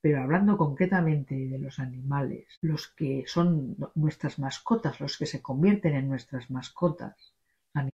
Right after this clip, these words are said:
nos vienen a recordar con su, eh, naturaleza, con su manera de hacer, nos vienen a recordar que el tiempo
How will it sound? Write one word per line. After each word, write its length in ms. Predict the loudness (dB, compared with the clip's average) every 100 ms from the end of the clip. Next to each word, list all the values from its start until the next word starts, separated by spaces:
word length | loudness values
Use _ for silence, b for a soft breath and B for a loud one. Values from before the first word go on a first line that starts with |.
| -2
nos 340 | 2 2 2
vienen 360 | 4 4 6 4
a 80 | 4
recordar 760 | 0 -2 -2 2 4 4 0 -2
con 360 | 2 4 4 2
su, 720 | -2 2 4 6 6 4 -4 _ _ _ _ _
eh, 60 | -14 -12 -12 -14 -16 -2
naturaleza, 1200 | 6 6 6 8 8 8 6 2 -2 -12 -12 -14 _ _ _ _
con 160 | 2 2
su 200 | 2 0
manera 380 | 4 4 6 4
de 140 | 4
hacer, 420 | 0 0 0 2
nos 180 | 0 2
vienen 260 | 2 4 4
a 140 | 4
recordar 640 | 0 -2 -4 0 -2 -2 b b b _ _
que 140 | 4
el 220 | 4 0 2
tiempo 680 | 4 6 4 2 -2 -4